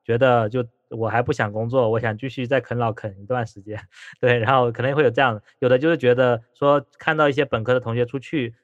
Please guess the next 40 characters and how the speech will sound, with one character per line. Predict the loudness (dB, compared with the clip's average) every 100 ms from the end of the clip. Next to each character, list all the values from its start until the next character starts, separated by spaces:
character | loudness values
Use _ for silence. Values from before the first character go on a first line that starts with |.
| _
找 | -4
的 |
工 | -2 -2
作 | -2
还 | -2
不 | -2
够 | 0
理 | 0 -2
想， | -4 -6 -4
我 | -8 -8 -8
觉 | -8
得 | 0 2 2
我 | -2 -6 -8 _ _
还 | -4 -4 -4
有 | -6 -2
更 | -2 0
好 | -2
的 | -4
机 | -6 -4
会， | 0 0
比 | 0
如 | -4
说 | -4
能 | -2
够 | -2 -2
去 | -2
更 | -6
好 | -4 -2
大 | -2 -2
学 | -4
去 | -12 -14
读 | -12 -12 -12
研 | -12
究 | -12
生， | -10 -8
那 | -6
我 | -8 -8
应 | -10
该 | -12
去。 | -10 -14